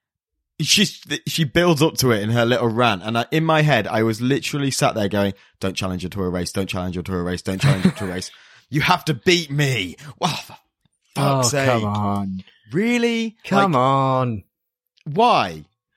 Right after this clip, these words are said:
Speaker 1: And it's like, "If I lo-, if you lose, you can't join." <laughs> What?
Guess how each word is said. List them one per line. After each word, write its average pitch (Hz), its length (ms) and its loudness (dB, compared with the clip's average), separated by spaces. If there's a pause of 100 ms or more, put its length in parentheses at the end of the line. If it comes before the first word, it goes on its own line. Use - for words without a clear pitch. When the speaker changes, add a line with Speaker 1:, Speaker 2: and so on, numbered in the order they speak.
(160)
Speaker 1:
And 151 80 -4
it's 156 120 -2
like, 135 240 2
"If 135 180 -2
I 139 260 4
lo-, 104 240 0
if 139 160 -4
you 156 160 2
lose, 120 340 2
you 101 60 -4
can't 113 320 -2
join." 95 440 -6
<laughs> - 220 -12
What? 285 500 -2